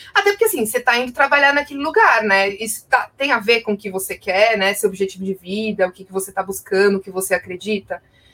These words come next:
Infelizmente, não é todo mundo que pode fazer essa escolha, né? Às vezes a pessoa simplesmente precisa de um emprego. É, e, claro, eu entendo isso. Mas também acho que é importante ter esse contexto, porque são todos os diferenciais que vão te fazer passar na frente de alguma maneira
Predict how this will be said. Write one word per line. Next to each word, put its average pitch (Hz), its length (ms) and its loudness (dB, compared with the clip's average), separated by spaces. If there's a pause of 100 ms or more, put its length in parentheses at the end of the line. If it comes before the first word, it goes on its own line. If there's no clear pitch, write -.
(280)
Infelizmente, 285 540 2
não 320 60 6
é 320 40 6
todo 320 220 2
mundo 320 200 0
que - 100 -4
pode 302 220 4
fazer 302 580 4 (120)
essa 214 220 2
escolha, 208 480 4
né? 196 320 2
Às 208 120 0
vezes 214 140 2
a 220 40 2
pessoa 240 260 -2
simplesmente 240 640 -2
precisa 233 320 -6
de 220 120 -6
um 247 80 -2
emprego. 196 480 2 (520)
É, 185 420 8
e, 185 240 -4
claro, 208 360 6
eu 185 80 6
entendo 214 440 0
isso. 214 320 -2
Mas 233 140 0
também 285 240 2
acho 302 120 0
que - 140 -6
é 247 60 4
importante 302 680 2
ter 269 160 4
esse 302 160 -6
contexto, 311 460 -2
porque 370 240 -4
são 370 200 2
todos 330 200 -4
os 320 80 -6
diferenciais 302 640 0
que - 120 -12
vão 294 280 0
te - 80 -14
fazer 311 220 4
passar 294 260 2
na 302 120 2
frente 240 460 -2
de 254 60 2
alguma 247 260 2
maneira 247 560 4